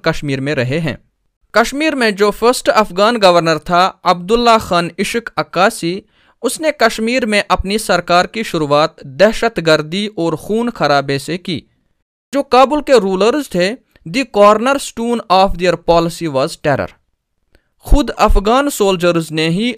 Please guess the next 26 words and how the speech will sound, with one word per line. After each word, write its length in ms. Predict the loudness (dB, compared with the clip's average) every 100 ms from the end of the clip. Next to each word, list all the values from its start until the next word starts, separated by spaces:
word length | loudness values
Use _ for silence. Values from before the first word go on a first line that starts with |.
| -6
लोगों 420 | -4 -2 -2 -4
को 200 | 0 -2
लूटना 420 | 0 -2 -4 -4
शुरू 300 | -4 -4 -6
किया। 320 | -6 -8 -8 -8 _ _ _ _ _
दहशत 460 | -2 2 4 2 -2
का 180 | 2 2
माहौल 480 | 4 2 4 2 2
ऐसा 340 | 2 2 2 2
बन 200 | 2 2
गया 260 | 2 2
था 220 | 2 0 0 -2 _ _ -10
कि 80 | -4
कश्मीर 480 | -2 -2 -2 -6
के 160 | 0 0
लोग 300 | 2 0 0
अपने 300 | -4 -2 -4
घरों 300 | 2 2 2 0
में 260 | -2 -2
भी 160 | -4 -6 -6 -12
सेफ 540 | -6 0 0 -2 -6
नहीं 320 | -4 -2 -2 -6
थे। 140 | -10 -12 _ _ _ _ _ _ _
कहा 220 | -2 2 4
जाता 340 | 4 4 2
है 200 | 2 0